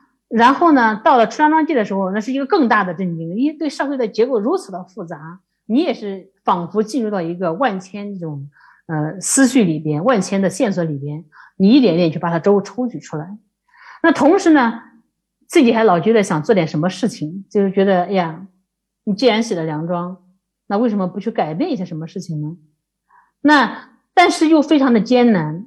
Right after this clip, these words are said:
所以这十来年间，其实我经历一个非常大的一个思想的变动，就是我从一个，我，我有段时间是参加乡建是非常多的，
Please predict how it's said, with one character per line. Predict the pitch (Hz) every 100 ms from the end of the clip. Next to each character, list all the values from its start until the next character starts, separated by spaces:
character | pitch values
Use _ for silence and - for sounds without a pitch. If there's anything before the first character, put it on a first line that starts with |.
| _
所 | - 330
以 | 339
这 | 339
十 | - 254
来 | 269
年 | 190 202
间， | 202 202
其 | 202 254
实 | 247
我 | 190
经 | 240 247
历 | 220
一 |
个 | 190
非 | 185
常 | 226 226
大 | 233 202
的 | 165
一 |
个 | 160
思 | 165 226
想 | 202
的 | 185
变 | 185 214 156 165
动， | 165 151 _ _ _ -
就 | 262
是 |
我 | 240 214
从 | 202 202 220 269 277
一 | 233
个， | 247 262 202 190 _ _
我， | 214 214
我 | 226
有 | 262
段 | 302 233
时 | 233
间 | 240
是 | 208
参 | -
加 | 233
乡 | 214 247 247
建 | 220 160
是 | 156
非 | 233
常 | 220 170
多 | 151 175
的， | 165 151